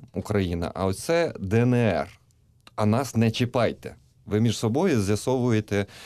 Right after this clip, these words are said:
свої стосунки, але не на, не на нашій території. Це така, я б сказав, ментальна консервація, яка от нам треба, слава Богу, ну,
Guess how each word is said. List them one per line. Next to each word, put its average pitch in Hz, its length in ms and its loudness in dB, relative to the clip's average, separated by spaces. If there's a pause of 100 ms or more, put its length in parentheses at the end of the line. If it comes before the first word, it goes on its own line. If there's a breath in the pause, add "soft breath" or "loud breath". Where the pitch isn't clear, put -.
(120)
свої 107 340 0
стосунки, 139 600 -2
але 113 160 4
не 110 260 4
на, 107 280 2
не 107 140 2
на 104 120 2
нашій 104 300 0
території. 110 640 -4 (460 loud breath)
Це - 120 -8
така, 147 340 0 (380)
я 139 100 0
б 117 60 -4
сказав, 139 300 0
ментальна 143 520 0
консервація, 135 840 -2
яка 120 440 0
от 113 300 -4 (760 loud breath)
нам 139 220 -2
треба, 135 380 2 (200)
слава 147 320 2
Богу, 123 440 2 (160)
ну, 131 200 0